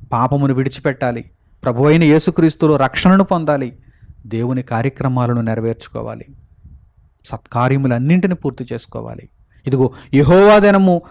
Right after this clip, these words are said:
వచ్చుటకు సిద్ధమవుతోంది. ప్రతి మనిషి జీవితంలో యెహోవా దినము వచ్చుటకు సిద్ధమవుతోంది. అది సర్వశక్తుని యొద్ద నుండి వచ్చును.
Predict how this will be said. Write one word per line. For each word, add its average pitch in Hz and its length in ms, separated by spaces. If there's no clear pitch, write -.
వచ్చుటకు 147 480
సిద్ధమవుతోంది. 135 880
ప్రతి - 220
మనిషి 160 340
జీవితంలో 170 560
యెహోవా 143 460
దినము 139 380
వచ్చుటకు 131 400
సిద్ధమవుతోంది. 123 800
అది 120 180
సర్వశక్తుని 123 880
యొద్ద 117 200
నుండి 113 180
వచ్చును. 107 340